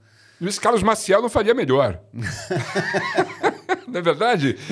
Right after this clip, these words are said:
Speaker 1: É incrível isso, né, bicho? Então, e assim, mas daí tem, vai ter um depois, cara. E a gente pode esperar um disco novo dos Titãs?
Speaker 2: Ah, eu acho que a gente vai fazer com o tempo, porque, é, o que a gente quer fazer, digo,
Speaker 1: Uhum.
Speaker 2: nós Titãs remanescentes, como se costuma <laughs> dizer agora.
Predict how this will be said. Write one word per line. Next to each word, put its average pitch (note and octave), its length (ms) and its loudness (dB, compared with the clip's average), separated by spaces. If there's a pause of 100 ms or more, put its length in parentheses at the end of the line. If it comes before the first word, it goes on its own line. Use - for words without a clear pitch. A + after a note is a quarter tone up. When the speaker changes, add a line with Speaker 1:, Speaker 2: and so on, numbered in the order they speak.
(140)
Speaker 1:
É F3 80 2
incrível F3+ 580 2
isso, A#2+ 280 -2
né, B2 120 -2
bicho? A2+ 240 -6
Então, C3+ 160 -2
e A#3 60 -2
assim, F3+ 320 -2 (720)
mas F3+ 140 -2
daí G#3 120 2
tem, A#3+ 240 -6 (460)
vai D3+ 180 -2
ter F3+ 160 -2
um G#3+ 80 -2
depois, C#4 520 2
cara. F2+ 420 -8 (400)
E D3 60 -6
a - 20 -4
gente E3 220 -8
pode E3 220 0
esperar A#2+ 360 0
um A#2+ 100 -2
disco A2+ 300 -6
novo D3+ 320 -6
dos G#2+ 140 -8
Titãs? - 680 -12 (480)
Speaker 2:
Ah, D#3+ 220 -8
eu B2+ 180 -6
acho D#3 180 -10
que - 80 -12
a F#3 40 -10
gente G3 260 -14
vai G3 160 -10
fazer D#3+ 320 -12
com - 160 -14
o D#3+ 60 -12
tempo, A#2+ 400 -12
porque, A2+ 340 -18 (120)
é, A2 460 -6 (600)
o - 140 -20
que - 100 -6
a C3 60 0
gente D3+ 220 -10
quer C3+ 160 -6
fazer, A#2 500 -6
digo, G2 180 -12
Speaker 1:
Uhum. E2+ 200 -12
Speaker 2:
nós F#2+ 300 -10
Titãs - 600 -12
remanescentes, A#2+ 880 -12
como G#2 180 -16
se - 120 -20
costuma - 360 -16
<laughs> - 0 -
dizer A#2+ 460 -10
agora. - 420 -14